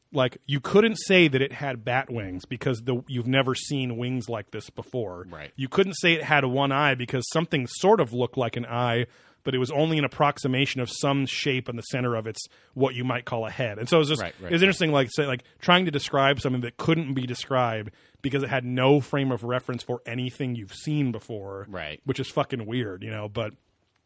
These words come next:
Speaker 1: and so it's a disturbing thing in the book where you're like, "God, I can't picture what
Speaker 2: That
Speaker 1: this
Speaker 2: you
Speaker 1: is,"
Speaker 2: have to
Speaker 1: you
Speaker 2: then,
Speaker 1: know?
Speaker 2: yeah,
Speaker 1: Right.
Speaker 2: come to that source.
Speaker 1: Um, but, uh,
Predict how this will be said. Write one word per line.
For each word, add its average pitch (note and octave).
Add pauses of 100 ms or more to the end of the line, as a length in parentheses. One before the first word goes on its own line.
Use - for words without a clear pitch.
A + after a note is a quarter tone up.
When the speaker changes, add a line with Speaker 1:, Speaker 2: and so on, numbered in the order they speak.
(140)
Speaker 1:
and D3
so C#3 (380)
it's D#3
a D#3
disturbing D#3
thing D3+
in C#3
the B2
book C#3+
where C#3+
you're C3
like, B2
"God, E3+
I A#2+
can't C#3+ (560)
picture D#3+
what A#2+
Speaker 2:
That G#2
Speaker 1:
this A2
Speaker 2:
you C3
Speaker 1:
is," G2
Speaker 2:
have F2+
to -
Speaker 1:
you -
Speaker 2:
then, F2+
Speaker 1:
know? G#2
Speaker 2:
yeah, C#2+ (100)
Speaker 1:
Right. D3
Speaker 2:
come E2+
to F2+
that C#2+
source. -
Speaker 1:
Um, B2
but, C3
uh, A2+